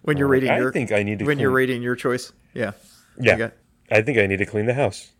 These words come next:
Speaker 2: Like, the whole house, from top to bottom. No, it, so the premise is, Barrow, Alaska, sometime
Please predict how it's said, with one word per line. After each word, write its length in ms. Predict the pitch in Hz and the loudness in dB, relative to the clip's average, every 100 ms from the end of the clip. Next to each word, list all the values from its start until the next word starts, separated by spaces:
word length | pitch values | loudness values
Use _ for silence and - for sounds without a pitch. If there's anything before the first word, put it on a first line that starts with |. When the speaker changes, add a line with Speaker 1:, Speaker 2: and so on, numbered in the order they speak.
| _ _ - | _ _ -8
Speaker 2:
Like, 160 | 110 - | -4 -2
the 100 | 107 | -2
whole 200 | 123 98 | -2 -2
house, 280 | 82 76 | -6 -10
from 220 | - 117 101 | -12 -10 -4
top 200 | 113 104 | -4 -2
to 80 | |
bottom. 360 | 104 110 95 90 _ | -2 -2 -2 -6 _
No, 240 | 143 139 156 | 0 2 4
it, 240 | 175 143 | 2 -2
so 280 | - - 156 | -2 2 2
the 100 | 135 | 2
premise 380 | - 214 131 - | 2 2 2 0
is, 380 | 87 - - - _ _ _ _ 82 | -4 -6 -14 -16 _ _ _ _ -6
Barrow, 520 | 127 127 135 135 131 113 | 2 4 4 4 4 2
Alaska, 840 | 104 104 98 92 - 85 80 78 - _ _ | 2 4 4 2 -4 -8 -8 -10 -14 _ _
sometime 1040 | - - 107 101 92 104 101 101 95 95 | -16 -4 -2 -2 -2 0 2 2 0 -4